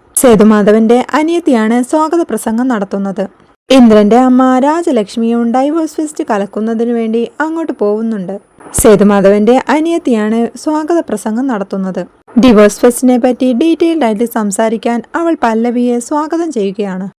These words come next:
ഇന്ദ്രൻ ഏൽപ്പിച്ച വാടക കൊലയാളി മൈക്ക് സൗണ്ട് ഓപ്പറേറ്ററായി അവിടെ എത്തിയിട്ടുണ്ട്. അപ്പോഴേക്കും ഒരു സിക്കുകാരന്റെ വേഷത്തിൽ ഇന്ദ്രനും അങ്ങോട്ട് എത്തുന്നുണ്ട്. ഡിവോഴ്സ് ഫെസ്റ്റിന്റെ പോസ്റ്റർ കെട്ടിക്കൊണ്ടിരുന്ന ഹരിയും മിത്രനും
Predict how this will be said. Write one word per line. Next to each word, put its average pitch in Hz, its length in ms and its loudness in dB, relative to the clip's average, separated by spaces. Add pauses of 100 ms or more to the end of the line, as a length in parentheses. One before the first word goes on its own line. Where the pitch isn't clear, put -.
(200)
ഇന്ദ്രൻ 220 360 6
ഏൽപ്പിച്ച 226 340 2
വാടക 294 500 2
കൊലയാളി 220 440 0
മൈക്ക് 226 420 -6
സൗണ്ട് 294 320 -2
ഓപ്പറേറ്ററായി 220 840 -4
അവിടെ 311 240 -6
എത്തിയിട്ടുണ്ട്. 202 600 -6 (500)
അപ്പോഴേക്കും 254 680 4
ഒരു 330 160 2
സിക്കുകാരന്റെ 311 720 -2
വേഷത്തിൽ 226 600 -2
ഇന്ദ്രനും 330 520 -2
അങ്ങോട്ട് 220 320 -4
എത്തുന്നുണ്ട്. 196 580 -6 (300)
ഡിവോഴ്സ് 277 440 4
ഫെസ്റ്റിന്റെ 226 480 0
പോസ്റ്റർ 226 600 -2 (460)
കെട്ടിക്കൊണ്ടിരുന്ന 226 800 -2
ഹരിയും 294 500 -4
മിത്രനും 220 520 -2